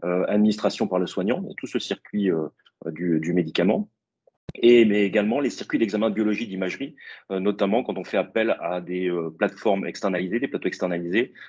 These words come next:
euh, de biologie ou d'imagerie d'ailleurs. Il faut analyser l'articulation, euh, entre la prescription électronique et les différentes solutions environnantes.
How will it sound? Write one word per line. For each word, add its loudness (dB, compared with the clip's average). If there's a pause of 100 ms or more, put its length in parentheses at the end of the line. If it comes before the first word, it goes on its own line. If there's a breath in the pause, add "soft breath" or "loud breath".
(140 loud breath)
euh, -2
de 0
biologie 0
ou 4
d'imagerie -2
d'ailleurs. -12 (560 loud breath)
Il 4
faut 6
analyser 6
l'articulation, 0
euh, -2
entre -2
la 2
prescription -6
électronique -4
et -2
les 4
différentes 0
solutions -2
environnantes. -2